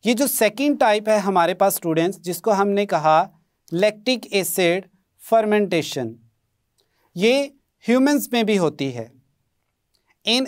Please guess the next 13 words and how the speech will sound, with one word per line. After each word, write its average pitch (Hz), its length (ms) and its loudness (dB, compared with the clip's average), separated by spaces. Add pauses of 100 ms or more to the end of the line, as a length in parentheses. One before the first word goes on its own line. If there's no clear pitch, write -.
extreme 254 640 -2
conditions, 160 720 -2 (200)
means 226 460 0 (1120)
हम 226 160 0
कहते 240 340 -2
हैं 220 320 0
कि 240 120 -4
जब 226 300 0 (240)
ऑक्सीजन 214 760 -2
जो 240 100 2
है 170 460 0 (3250)
उसकी 254 260 -2
सप्लाई 214 760 0